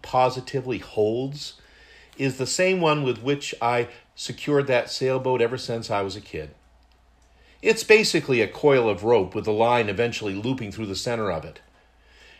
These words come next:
And the thing about it is that the harder the wind blows, the greater the current pulling against it, the tighter and more secure the knot becomes. This is what God does for us.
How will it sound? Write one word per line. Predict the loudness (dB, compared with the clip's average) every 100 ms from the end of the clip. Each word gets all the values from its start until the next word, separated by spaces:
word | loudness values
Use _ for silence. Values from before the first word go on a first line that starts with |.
| -4
And | 0 0
the |
thing | 2 2 2
about | 4 6 6
it | 6 4
is | 2 2 2
that | 2 2
the | -4
harder | -8 4 6 6
the | 4
wind | 0 0 0
blows, | 0 0 -2 -6
the | -12
greater | -2 2 4 2
the | 0
current | -2 -2 -2 -2 -2
pulling | 0 0
against | -2 -2 -4 -4
it, | -6 -6 -10
the | -10
tighter | -6 -2 0 -2 -8 -10
and | -8
more | -6
secure | -6 -10 -8 -4 -4
the | -6
knot | -8 -10
becomes. | -12 -12 -12 -12 -16 -20 -20 _ _ _ _ _ _ _ _ _ _ _ _ _ _ _ _ _ -20
This | 0 6 6 4
is | -6 0
what | -2 0
God | 0 2 0
does | 0 -2 -4
for | -10 -12
us. | -12 -16 -18